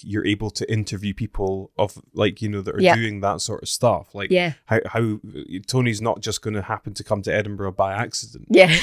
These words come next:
Speaker 2: <laughs>
Speaker 1: You know? So you need to
Speaker 2: <gasps> Put on a big event for
Speaker 1: well,
Speaker 2: him to come.
Speaker 1: create something that would,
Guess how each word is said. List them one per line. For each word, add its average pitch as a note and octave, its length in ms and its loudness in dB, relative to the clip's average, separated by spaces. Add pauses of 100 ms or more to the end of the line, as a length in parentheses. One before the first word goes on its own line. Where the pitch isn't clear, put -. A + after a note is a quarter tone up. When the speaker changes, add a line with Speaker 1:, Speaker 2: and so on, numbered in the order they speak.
(140)
Speaker 2:
<laughs> F4 80 6 (440)
Speaker 1:
You G#2 140 4
know? C3+ 320 8 (300)
So A2+ 300 4
you G2+ 200 0
need G#2 240 -6
to G#2 480 2
Speaker 2:
<gasps> - 220 -20
Put - 100 8
on F#3+ 80 4
a F3+ 40 6
big F#3 180 2
event F#3+ 280 -2
for - 120 0
Speaker 1:
well, C3 100 12
Speaker 2:
him G#2+ 60 6
to - 60 -8
come. - 140 -2
Speaker 1:
create A2+ 280 4
something A2+ 560 2
that G#2+ 140 -2
would, G#2 200 -4